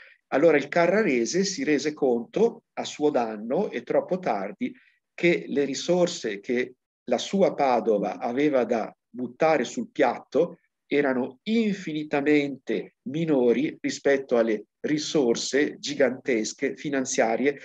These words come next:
di una Venezia che stornò una parte dei suoi capitali nell'investimento in guerra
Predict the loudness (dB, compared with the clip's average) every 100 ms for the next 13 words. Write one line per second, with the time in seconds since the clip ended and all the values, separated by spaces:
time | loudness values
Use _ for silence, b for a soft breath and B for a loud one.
0 | B _ _ -4 2 4 4 4 4 0
1 | -2 0 0 -2 B _ 0 0 0 -2
2 | 2 4 4 4 2 -4 _ -6 -2 0
3 | 2 0 0 -2 -2 -4 -4 -6 -6 -4
4 | -2 -2 -8 -10 _ _ -2 0 0 0
5 | 0 -2 -4 -2 -2 -4 -2 -2 0 -4
6 | 0 0 0 0 -4